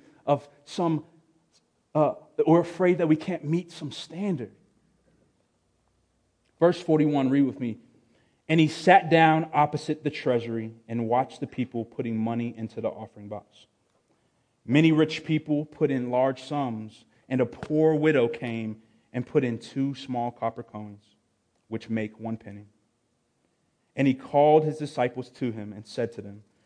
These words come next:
'Truly I say to you, this poor widow has put in more than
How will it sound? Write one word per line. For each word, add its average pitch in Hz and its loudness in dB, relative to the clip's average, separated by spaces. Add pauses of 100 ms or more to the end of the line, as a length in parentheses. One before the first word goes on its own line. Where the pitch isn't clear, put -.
(240)
'Truly 151 2
I 131 -2
say 127 -4 (200)
to 131 -8
you, 107 -6 (680)
this 143 0
poor 147 2
widow 117 2
has 117 -6
put - -4
in 113 -2
more 135 0
than 113 -10